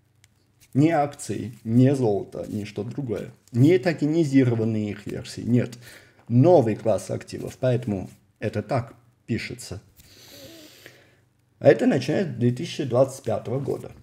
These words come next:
То есть у нас из пяти пунктов есть первое — все деньги, но только пока что один триллион. Второе —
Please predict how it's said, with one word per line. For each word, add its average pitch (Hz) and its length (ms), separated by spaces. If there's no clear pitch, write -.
То 175 100
есть 180 160
у 196 40
нас 196 340
из 127 420
пяти 127 440
пунктов 117 480
есть 123 480
первое — 110 560
все 135 240
деньги, 120 640
но 117 140
только 120 380
пока 117 340
что 110 140
один 104 200
триллион. 90 460
Второе — 139 680